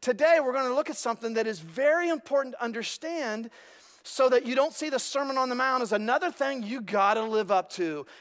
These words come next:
in religious dutifulness. And you don't have, you know, "No, I can't, I can't live this way." But instead you see it as, no, something has come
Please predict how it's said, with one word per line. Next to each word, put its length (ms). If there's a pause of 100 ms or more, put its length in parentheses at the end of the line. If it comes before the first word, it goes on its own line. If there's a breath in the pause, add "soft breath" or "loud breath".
in 180
religious 680
dutifulness. 1000 (380 loud breath)
And 100
you 120
don't 100
have, 220
you 60
know, 200
"No, 180 (160)
I 100
can't, 340
I 40
can't 220
live 100
this 200
way." 240 (480 loud breath)
But 80
instead 500
you 80
see 320
it 140
as, 400
no, 580
something 540
has 200
come 600